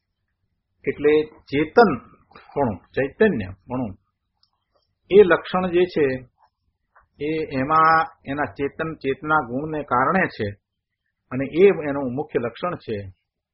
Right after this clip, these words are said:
એ એનું યોગ્ય લક્ષણ છે. એટલે અહીંયા કહે છે કે હવે ચેતનપણું જ જીવનું યોગ્ય લક્ષણ છે એમ કાવ્ય દ્વારા સમજાવે છે. એટલે બેતાલીસમાં કળશમાં હવે અહીંયા કહે છે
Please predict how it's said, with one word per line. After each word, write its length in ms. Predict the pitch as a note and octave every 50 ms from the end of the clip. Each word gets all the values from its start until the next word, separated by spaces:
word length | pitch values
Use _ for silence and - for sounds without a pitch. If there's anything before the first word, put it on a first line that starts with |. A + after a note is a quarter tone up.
| _ -
એ 240 | D#3 D#3+ D3 C3+ B2+
એનું 220 | B2 C3 C3 B2+
યોગ્ય 340 | D3+ F#3+ F#3 C#3 B2 G#2 -
લક્ષણ 260 | - - - G2 F2
છે. 220 | - - _ _ _ _ _ - _ _ _ _ _ _ B2+
એટલે 160 | B2 A2+ B2
અહીંયા 180 | A#2+ A#2+ B2 B2
કહે 160 | A#2+ - C3+
છે 240 | - B2 - A#2+ G2+ - _ _ _ _ _ _ _ _
કે 80 | - C3+
હવે 180 | C3 D3 F3+
ચેતનપણું 840 | F3 - - D3+ D3+ D3+ - F#3+ F#3+ F#3+ - - - B3 F#3 A3+ A#3
જ 120 | F#3+ F#3+ F3+ E3+ - - _ -
જીવનું 500 | A2 A2 C#3+ E3 E3 E3 E3 E3 D3+ C3+
યોગ્ય 280 | D3 F3+ G3+ F#3+ F3+ E3
લક્ષણ 360 | C#3+ C3 - - E3+ F3 F3
છે 340 | - - - A#2 G#2+ G2+ G2+ - _ _ _ _ _ _ _ _ _ _ _ _ F#3+ C#3
એમ 300 | D3+ D#3+ D#3 C#3+ C3+ - - _ _ _ _ _ - _ _ _ _ _ _ _ _ _ _ -
કાવ્ય 320 | C3 C#3 D3 D#3+ G3+ F#3
દ્વારા 260 | C3 C3 B2+ B2 B2
સમજાવે 560 | A#2 G#2+ - A2+ G#2 G#2 G#2 G2 G2 F#2+ F#2+
છે. 220 | F#2+ - - _ _ _ _ _ _ _ _ _ A#2
એટલે 140 | A2 A2 G#2+
બેતાલીસમાં 800 | A2+ A#2 A2+ - D3 D3+ D#3+ D#3+ - - D3 D#3 D3 B2+ C3
કળશમાં 480 | - - C#3 D#3 D#3 - C#3 B2 A#2 A#2
હવે 260 | A2 B2+ B2 A2 G#2+
અહીંયા 420 | - _ _ _ A#2 A2 A#2 A#2
કહે 120 | A#2 - B2+
છે 260 | D#3 D3+ - G#2+ F#2+